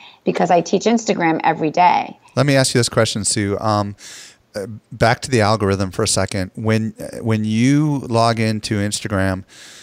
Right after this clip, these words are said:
Speaker 2: let's say you've been off of it for a half a day or whatever, how old are some of the oldest posts that you see just from your own experience so people have a clue? Like, are we talking in the last few hours or possibly even days old and they could still get,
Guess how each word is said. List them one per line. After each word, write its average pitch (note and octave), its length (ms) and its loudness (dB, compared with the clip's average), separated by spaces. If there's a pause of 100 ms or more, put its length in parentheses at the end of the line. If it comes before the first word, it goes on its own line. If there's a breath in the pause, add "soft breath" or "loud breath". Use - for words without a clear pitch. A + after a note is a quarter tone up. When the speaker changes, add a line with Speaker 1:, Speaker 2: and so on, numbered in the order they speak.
(420 loud breath)
Speaker 2:
let's A#2 140 2
say C3 140 0
you've A2 160 0
been G#2+ 140 2
off G2 260 2
of G2+ 80 0
it F#2+ 120 0
for - 160 -2
a F#2 40 -2
half G#2 240 -4
a - 20 -6
day G2 140 -2
or F#2+ 100 -2
whatever, F#2+ 400 -2
how B2 520 0
old A#2 440 0
are G2+ 100 2
some G#2+ 200 -4
of G2 40 -2
the G2 60 0
oldest G#2 460 -2
posts G2 320 0
that F#2 160 -4
you G2 120 -6
see F#2 280 -4
just F#2 260 -4
from G2 180 -4
your F#2 160 -2
own F2+ 120 -4
experience F2 580 -6
so G2+ 80 -4
people G2 320 -6
have F#2 180 -2
a F2 60 -8
clue? F#2 300 -6
Like, F2 180 -4
are G2 60 -6
we F#2 60 -4
talking F#2+ 320 -4
in F2+ 120 -8
the F2+ 80 -6
last F2 260 -4
few - 140 -10
hours A#2+ 420 -2
or F2+ 120 -2 (300)
possibly G#2 440 -2
even F#2 240 -6
days F#2+ 340 -4
old A#2 320 -2
and F#2 200 -8
they F#2+ 40 -6
could F#2 200 -10
still G2+ 240 -4
get, G2 260 -4